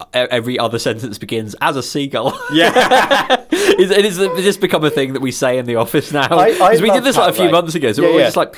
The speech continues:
Speaker 1: "As a
Speaker 2: As a
Speaker 1: seagull."
Speaker 2: seagull.
Speaker 1: I,
Speaker 2: Yeah, and
Speaker 1: yeah,
Speaker 2: as a
Speaker 1: yeah.
Speaker 2: is something that they
Speaker 1: Yeah.
Speaker 2: really like. Yeah.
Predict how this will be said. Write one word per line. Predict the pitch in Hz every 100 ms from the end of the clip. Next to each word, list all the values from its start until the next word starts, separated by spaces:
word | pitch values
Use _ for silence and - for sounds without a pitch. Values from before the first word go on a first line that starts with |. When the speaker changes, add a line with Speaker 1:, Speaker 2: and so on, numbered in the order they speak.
| - -
Speaker 1:
"As | 277
a |
Speaker 2:
As | 233
a | 175
Speaker 1:
seagull." | 151 123 107 107 92 92
Speaker 2:
seagull. | 156
Speaker 1:
I, | 147 165
Speaker 2:
Yeah, | 160
and | 147
Speaker 1:
yeah, | 180 202
Speaker 2:
as | 151
a | 156 156 151
Speaker 1:
yeah. | 135
Speaker 2:
is | 127
something | 131 123
that | 113
they | 110
Speaker 1:
Yeah. | 110 90
Speaker 2:
really | 98
like. | 98 82
Yeah. | 123